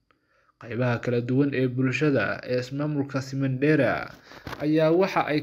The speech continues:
ka xun yihiin in dacwad laga gudbiyo, sidoo kalena dowladda ay ugu baaqeen in gebi ahaanba ay khalad tahay in lacagta baasiriga oo dhowaan ismaamulka barasaabkaasi uu xarigga ka jaray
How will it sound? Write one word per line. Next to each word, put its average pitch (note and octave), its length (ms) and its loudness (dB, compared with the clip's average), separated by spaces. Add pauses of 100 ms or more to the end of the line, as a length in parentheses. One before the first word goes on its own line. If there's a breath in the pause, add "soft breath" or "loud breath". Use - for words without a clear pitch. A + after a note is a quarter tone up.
ka F3+ 80 -6
xun C#3+ 160 -4
yihiin B2+ 400 -2
in D3+ 240 -2
dacwad C#3+ 400 4
laga C#3+ 240 4
gudbiyo, B2 560 0
sidoo C#3+ 320 2
kalena C#3 560 -2
dowladda C3+ 480 0
ay B2 160 0
ugu C#3 320 0
baaqeen B2+ 800 0 (400 loud breath)
in F#3+ 240 -2
gebi D3+ 320 4
ahaanba D#3 400 2
ay C3 160 2
khalad C3+ 400 0
tahay C3 640 2 (480 loud breath)
in F3 400 -4
lacagta G#2+ 640 0
baasiriga C#3 800 2
oo C3+ 80 0
dhowaan C#3 480 2
ismaamulka C3+ 880 -4
barasaabkaasi C#3+ 1300 -2 (400 loud breath)
uu D#3 160 4
xarigga D3+ 480 2
ka E3 160 -2
jaray C#3+ 640 0